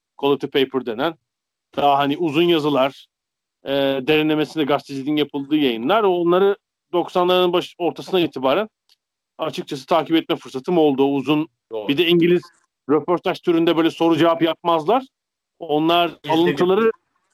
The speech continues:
Speaker 1: yazının içine ye-, yedirirler yani.
Speaker 2: Evet, izlenimlerini
Speaker 1: Hem
Speaker 2: anlatırlar.
Speaker 1: yandan falan bir farklı tür. Ee, New York Times'ta. Yani Amerikalılar da biraz,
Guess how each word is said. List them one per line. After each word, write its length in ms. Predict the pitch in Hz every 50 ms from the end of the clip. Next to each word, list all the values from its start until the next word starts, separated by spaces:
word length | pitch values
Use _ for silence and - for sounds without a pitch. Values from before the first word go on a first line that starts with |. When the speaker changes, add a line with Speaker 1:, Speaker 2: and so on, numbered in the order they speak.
| _ _ -
Speaker 1:
yazının 320 | 185 165 165 185 190 202 196
içine 320 | 175 - - 175 226 254
ye-, 100 | 233 220 -
yedirirler 640 | 202 208 202 175 185 185 185 180 175 175 170 156 135
yani. 320 | 123 123 120 117 113 113 113
Speaker 2:
Evet, 260 | 120 113 101 - - 139
izlenimlerini 600 | 135 127 123 135 147 160 165 160 135 139 131 135
Speaker 1:
Hem 60 | 135
Speaker 2:
anlatırlar. 600 | 131 127 127 117 - - 117 110 107 104 107 - _ _ _ _ _ _ _ _ _ -
Speaker 1:
yandan 480 | 143 139 _ _ - - 208 254 254 - _ _ -
falan 440 | 127 123 156 214 214 233 247 202
bir 340 | 170 156 160 160 156 156 - _ _ _ _ _ _ _ _ _
farklı 360 | - 151 143 - - 156 147
tür. 320 | - 123 113 - - - _ _ _ _ _ _ -
Ee, 60 | - - 120 123 123 127 127 123 - - _ _ _ _ _ _ _ _ -
New 140 | 170 170 170
York 180 | 160 151 -
Times'ta. 500 | - 180 160 151 - - - - 117 104 - _ _ _ _ _ _ _ _ _ _ _ - -
Yani 80 | - -
Amerikalılar 640 | 139 139 139 143 139 135 - 147 135 139 135 127 113
da 80 | 120 110
biraz, 360 | 120 113 110 - - -